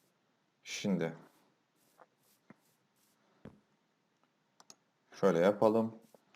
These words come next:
Alüminyum brace'imiz var mıydı bizim? Galiba yok.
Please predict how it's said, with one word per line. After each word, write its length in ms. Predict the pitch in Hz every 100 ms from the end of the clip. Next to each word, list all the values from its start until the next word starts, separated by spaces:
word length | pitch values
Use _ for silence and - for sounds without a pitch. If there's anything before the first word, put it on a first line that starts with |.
| -
Alüminyum 480 | 101 110 127 135 131
brace'imiz 420 | 127 127 - 131
var 160 | 131 147
mıydı 260 | 160 156 151
bizim? 260 | 151 170 - _ _ _ _ - - - _ _ _ - -
Galiba 420 | 139 117 101 101
yok. 520 | 101 120 - - -